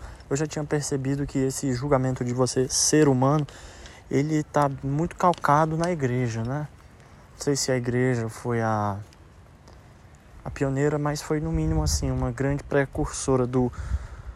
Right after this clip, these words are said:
"você não tem o direito de ser humano". Eu sou capitalista e sou católico, mas eu posso dizer que a igreja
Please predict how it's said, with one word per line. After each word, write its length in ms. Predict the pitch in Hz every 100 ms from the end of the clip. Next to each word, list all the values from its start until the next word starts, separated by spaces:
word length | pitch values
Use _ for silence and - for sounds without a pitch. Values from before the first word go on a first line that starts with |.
| - - -
"você 420 | 127 123 - 139 -
não 220 | 139 147
tem 280 | - 147 135
o 100 | -
direito 380 | - 135 123 123
de 140 | 123 135
ser 420 | - - 131 - - -
humano". 420 | 131 113 104 101 - - - - - - - - - - - - - - - - -
Eu 360 | 165 180 165 127
sou 240 | - 123
capitalista 760 | - 117 120 110 131 170 - 180 -
e 60 |
sou 160 | 143 156
católico, 720 | 170 175 117 101 98 - 101 - - - - -
mas 300 | 120 123 120
eu 80 | 127
posso 240 | 147 147
dizer 260 | 170 131 110
que 100 | 127
a 40 |
igreja 520 | 127 127 131 139 143